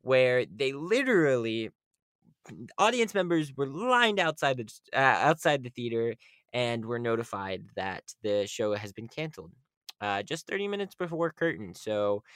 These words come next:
um, you know, they're not gonna, they're looking out for us. And so if anyone is curious or, uh, and worried about going to see a show, don't be, because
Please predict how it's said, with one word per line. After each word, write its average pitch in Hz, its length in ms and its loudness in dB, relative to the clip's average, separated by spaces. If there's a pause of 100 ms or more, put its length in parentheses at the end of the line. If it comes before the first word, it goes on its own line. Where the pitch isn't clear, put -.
(420)
um, 117 960 2
you 226 120 2
know, 107 180 0 (240)
they're 190 140 0
not 214 240 4
gonna, 190 400 0
they're 196 160 0
looking 220 240 2
out 185 160 6
for 160 140 2
us. 156 380 4
And 147 240 -2
so 143 220 0
if 139 100 -4
anyone 147 380 -2
is 139 160 -4
curious 131 680 -2
or, 127 420 6
uh, 123 40 2
and 120 600 2 (260)
worried 123 320 2
about 120 360 2
going 113 220 -4
to 107 40 -16
see 107 180 -10
a - 40 -6
show, 151 340 -2 (800)
don't 160 220 0
be, 175 260 0 (180)
because 117 640 -4